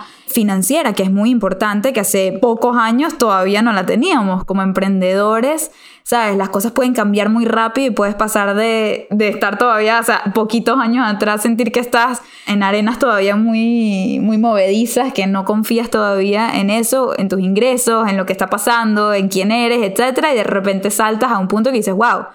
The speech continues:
ya me siento mucho más cómoda, esto es lo que yo necesitaba para empezar a tener hijos". Pero a la misma vez tenía el tema del libro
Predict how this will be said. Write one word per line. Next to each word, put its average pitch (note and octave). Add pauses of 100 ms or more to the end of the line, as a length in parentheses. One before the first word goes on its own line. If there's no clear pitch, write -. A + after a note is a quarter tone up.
(120)
ya G#3
me F3+
siento F#3+
mucho G#3
más G3+
cómoda, A3+
esto G3
es A3+
lo A3
que G3+
yo F#3
necesitaba G#3
para G#3
empezar F#3
a F#3
tener G#3+
hijos". G3+
Pero C4
a -
la C#4
misma B3+
vez G#3+ (160)
tenía G#3+
el G3
tema G#3
del F#3+
libro B3+